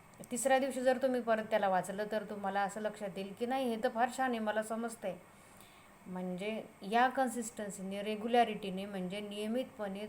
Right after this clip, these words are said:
तुम्हाला एखादा टॉपिक अभ्यासायचा आहे आणि जोपर्यंत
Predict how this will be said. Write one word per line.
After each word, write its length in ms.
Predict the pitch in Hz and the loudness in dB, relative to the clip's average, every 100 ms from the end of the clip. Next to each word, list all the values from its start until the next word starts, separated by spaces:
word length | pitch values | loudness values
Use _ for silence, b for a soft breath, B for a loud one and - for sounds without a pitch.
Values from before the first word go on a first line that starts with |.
| 214 | -8
तुम्हाला 420 | 208 190 190 208 | -6 -6 -4 -4
एखादा 580 | - 202 - 185 196 202 | -4 -8 -6 -6 -4 -4
टॉपिक 460 | 202 180 - 202 - 196 | -2 -6 -8 -14 -14 -10
अभ्यासायचा 720 | 190 170 170 175 175 170 202 | -8 -6 -8 -6 -8 -4 -4
आहे 340 | - 165 175 175 - B B B B B | -2 -6 -6 -10 -12 B B B B B
आणि 240 | - 202 208 | -10 -6 -6
जोपर्यंत 680 | 202 208 240 240 233 233 | -6 -2 -2 0 0 0